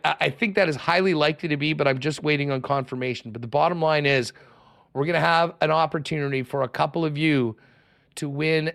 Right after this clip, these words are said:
seats in the Play Now Lounge along with us.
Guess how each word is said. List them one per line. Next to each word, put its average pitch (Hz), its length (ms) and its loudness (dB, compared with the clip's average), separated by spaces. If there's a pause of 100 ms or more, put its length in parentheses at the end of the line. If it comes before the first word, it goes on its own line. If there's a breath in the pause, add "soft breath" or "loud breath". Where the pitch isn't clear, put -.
seats - 720 -4 (560 soft breath)
in 156 160 0
the 175 80 0
Play 170 300 0
Now 160 200 2
Lounge 139 560 0 (180)
along 143 360 2
with 147 140 0 (100)
us. 147 460 0